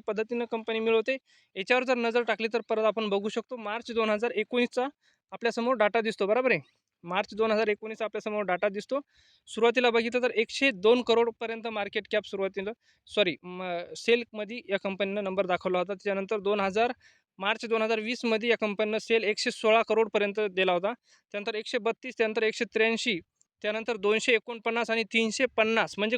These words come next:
खूप चांगल्या पद्धतीनं ही कंपनी सेल करताना आपल्याला जर समोर दिसते. या कंपनीचं जर ऑपरेटिंग प्रॉफिट जर बघितलं आपण बघू शकतो बत्तीस, बत्तीस, चाळीस, सदुसष्ट, सत्त्याऐंशी आणि शंभर,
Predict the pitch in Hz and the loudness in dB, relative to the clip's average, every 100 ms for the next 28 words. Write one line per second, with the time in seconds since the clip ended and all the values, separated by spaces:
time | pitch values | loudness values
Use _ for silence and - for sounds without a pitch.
0 | - 254 254 233 220 233 233 220 226 254 | -4 -12 -4 -2 0 0 0 -2 -2 -2
1 | 233 190 _ _ _ - 220 247 262 262 | -2 -4 _ _ _ -14 -4 0 0 0
2 | - 262 254 233 226 226 208 196 202 190 | 2 4 4 2 2 2 2 0 -2 0
3 | 190 - 190 185 180 - 254 - - - | -2 -2 -2 -2 -4 -2 -4 -4 -16 -18
4 | - 226 233 233 240 240 247 - 208 247 | -2 2 4 4 4 4 0 2 2 2
5 | 233 254 226 214 247 220 247 233 233 254 | 2 0 2 2 2 0 0 0 -2 0
6 | 233 233 220 208 226 247 - 208 214 - | 0 0 -2 -2 -2 -6 -8 -6 -6 -6
7 | 247 214 214 247 226 226 214 226 208 196 | -10 -10 -8 -10 -4 0 0 0 -4 -4
8 | 220 254 - _ _ _ _ - - 202 | 0 0 0 _ _ _ _ -6 -2 0
9 | - 269 262 269 262 233 240 233 185 | 2 2 4 2 2 2 0 2 0